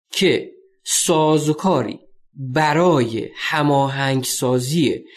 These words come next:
بین خواست‌های محلی و اهداف ملی نداریم.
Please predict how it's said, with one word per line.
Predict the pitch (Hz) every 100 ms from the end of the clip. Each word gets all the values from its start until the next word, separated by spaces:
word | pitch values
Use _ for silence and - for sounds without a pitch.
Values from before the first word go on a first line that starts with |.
| - - 143
بین | 147 214 190 120 104
خواست‌های | - - 143 143 - - - 214 170
محلی | 123 120 117 113 110 - _ - - - 143
و | 165 247 -
اهداف | 170 - 151 226 269 262
ملی | 247 233 220 214 208 220
نداریم. | 214 208 196 147 135 127 110 107